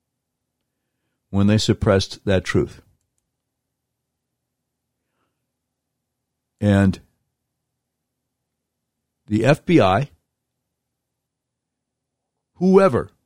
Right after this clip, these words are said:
with the F B I, but not only the F B I, but whoever with social media went along with it, they were suppressing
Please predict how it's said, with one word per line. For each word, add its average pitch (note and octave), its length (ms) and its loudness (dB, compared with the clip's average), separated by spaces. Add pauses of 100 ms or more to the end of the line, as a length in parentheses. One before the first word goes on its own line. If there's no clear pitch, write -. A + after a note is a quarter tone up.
(320)
with A2 180 -4
the G#2 140 0
F G2 160 -4
B F2+ 160 -8
I, D#2+ 200 -10
but G#2 160 -6
not E3+ 200 -2
only G3 300 -4
the D#3 100 -2
F C3 140 -6
B A2 160 -6
I, - 240 -12 (4000)
but A#2 160 -2
whoever E3 420 0
with A#2 160 0
social C#3 340 0
media A#2+ 320 0
went G#2+ 180 -2
along A2 320 -2
with C#2 140 -8
it, - 120 -16 (2250)
they A#2 280 -2
were A#3 100 0
suppressing - 800 -6